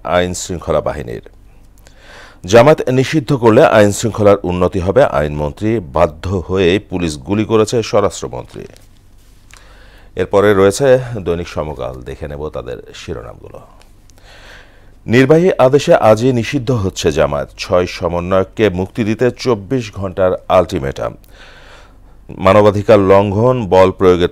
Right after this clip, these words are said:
তথ্য প্রমাণ রয়েছে জাতিসংঘ মহাসচিবের মুখপাত্র। কত মানুষ নিহত এখনো অজানা। এরপর আমার হাতে রয়েছে বাংলাদেশ প্রতিদিন।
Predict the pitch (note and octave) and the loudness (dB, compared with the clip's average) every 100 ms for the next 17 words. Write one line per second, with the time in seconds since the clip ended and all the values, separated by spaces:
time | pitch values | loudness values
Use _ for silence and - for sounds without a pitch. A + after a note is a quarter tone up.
0 | - G#2+ - A#2 - A#2 B2 F#2 F2 - | 0 -2 -2 -4 0 2 2 4 4 4
1 | B2+ A2 F#2+ F2+ F2+ G2 E2 F2 D#2+ D#2 | 0 2 2 2 -4 -6 -4 -4 -4 -6
2 | D#2+ D#2 D#2 D2 C#2 E2+ F#2 A#1+ - C2 | -10 -10 -6 -4 -4 -4 -4 -6 -8 -14
3 | - _ - E2 G2 D#2 D#2+ E2 G2 - | -16 _ -4 -2 0 0 2 0 -2 -4
4 | - F2 F#2 G#2+ A2 B2 B2 - - F#2 | -8 -6 -4 -2 0 2 2 0 -2 -2
5 | - G2 F#2 F#2 - F2+ D2+ C#2 C2 A1+ | -2 -6 -4 -4 0 0 0 -4 -8 -14
6 | - - - _ _ _ _ _ _ - | -18 -20 -20 _ _ _ _ _ _ -20
7 | _ _ _ _ _ - - - _ - | _ _ _ _ _ -20 -20 -20 _ -20
8 | - - - - - F2+ G#2 G2+ G2 G#2 | -20 -20 -20 -8 -4 2 4 4 2 0
9 | A2 A2 G#2+ C3 A2+ A2 A2+ A2 A#2+ A2+ | 2 0 0 -2 -4 -4 -6 -6 -6 -6
10 | A2+ A2+ A#2+ | -4 -6 -6